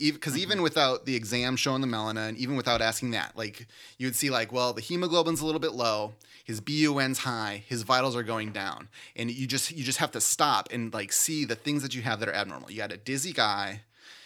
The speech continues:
Speaker 1: low hemoglobin, who's pale. Remember I told you he was pale too on your exam?
Speaker 2: Yeah.
Speaker 1: Right? And so you, you just have to stop and go
Speaker 2: Yeah.
Speaker 1: through everything, 'cause sometimes the case goes so fast that you're, you,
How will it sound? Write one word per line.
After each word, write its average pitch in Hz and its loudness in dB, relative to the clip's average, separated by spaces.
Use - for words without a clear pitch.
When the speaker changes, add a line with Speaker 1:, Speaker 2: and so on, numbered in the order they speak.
Speaker 1:
low 123 2
hemoglobin, 110 -2
who's 131 0
pale. 131 0
Remember 120 0
I 123 2
told 131 -2
you 120 0
he 120 0
was 110 -2
pale 135 2
too 104 0
on 107 -6
your 104 -6
exam? 92 -10
Speaker 2:
Yeah. 117 -6
Speaker 1:
Right? 120 -2
And 120 -4
so 139 0
you, 123 0
you 123 -6
just 127 -2
have 156 2
to 123 -6
stop - 4
and 127 -4
go 120 2
Speaker 2:
Yeah. 113 -6
Speaker 1:
through 165 2
everything, 113 -2
'cause 107 -8
sometimes 147 -4
the 135 -8
case 131 -2
goes 113 -4
so 147 0
fast 113 0
that 117 0
you're, 110 2
you, 120 -2